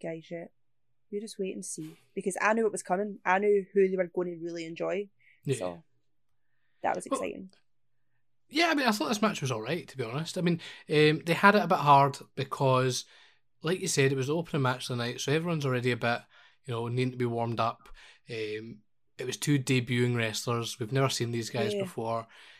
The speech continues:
Speaker 2: So it was a bit odd, but you don't, you need, you need someone really to get behind in wrestling, um, which I find sometimes when it's two new people, it's hard. It's similar to what you were saying about when we went to Respect and you found it hard to get behind certain people.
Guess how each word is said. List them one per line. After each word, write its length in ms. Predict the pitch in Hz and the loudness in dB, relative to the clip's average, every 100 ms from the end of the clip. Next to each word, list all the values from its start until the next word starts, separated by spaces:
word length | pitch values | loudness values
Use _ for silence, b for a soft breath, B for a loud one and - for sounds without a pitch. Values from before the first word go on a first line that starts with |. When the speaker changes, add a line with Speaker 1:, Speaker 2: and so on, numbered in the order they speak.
| B | B
Speaker 2:
So 300 | - - 120 | -6 -2 0
it 120 | 127 139 | -2 -2
was 120 | 156 | -2
a 60 | |
bit 140 | 180 - | 0 4
odd, 320 | 131 135 131 | 6 6 4
but 160 | 135 139 | -4 -2
you 120 | 156 | -2
don't, 120 | 165 - | -2 0
you 100 | 170 | 2
need, 160 | 196 | 2
you 120 | 170 185 | 4 6
need 120 | 214 | 6
someone 320 | 202 196 175 | 6 2 2
really 160 | 170 143 | 0 0
to 140 | 135 | 0
get 140 | 139 | -2
behind 420 | 135 127 143 156 - | 0 0 0 -2 -6
in 140 | 160 | -2
wrestling, 440 | 151 147 - 147 143 B B B | 0 0 0 -2 -2 B B B
um, 540 | 131 123 120 120 127 - | -2 0 0 -4 -6 -6
which 180 | 143 135 | -6 -4
I 40 | |
find 200 | 135 131 | 0 0
sometimes 440 | - 139 143 139 127 | 2 0 2 0 0
when 100 | 127 | -6
it's 140 | - | -8
two 240 | - 135 | -2 0
new 200 | 123 120 | 0 -2
people, 420 | 123 127 123 135 131 B B | -2 -4 -2 -4 -4 B B
it's 160 | - | -10
hard. 320 | - 127 127 - B B | 0 2 2 -2 B B
It's 140 | 151 | -4
similar 220 | - 214 202 | 4 6 6
to 40 | |
what 120 | 185 | 2
you 80 | 160 | 0
were 80 | 143 | -2
saying 260 | - 147 | 4 4
about 240 | 147 139 131 | 4 0 -2
when 100 | 131 | -2
we 40 | |
went 200 | 127 127 | -2 -4
to 100 | - | -8
Respect 560 | 123 - 123 135 - - | -8 -4 -4 -4 -8 -6
and 160 | 123 120 | -6 -4
you 60 | |
found 220 | 123 123 | -4 -4
it 60 | 123 | -4
hard 320 | - 117 110 | -6 -6 -6
to 80 | 123 | -6
get 180 | 123 117 | -6 -6
behind 360 | 117 120 110 - B B - | -8 -8 -10 -16 B B -10
certain 300 | - 120 117 | -4 -4 -2
people. 400 | 127 - 143 | -6 0 0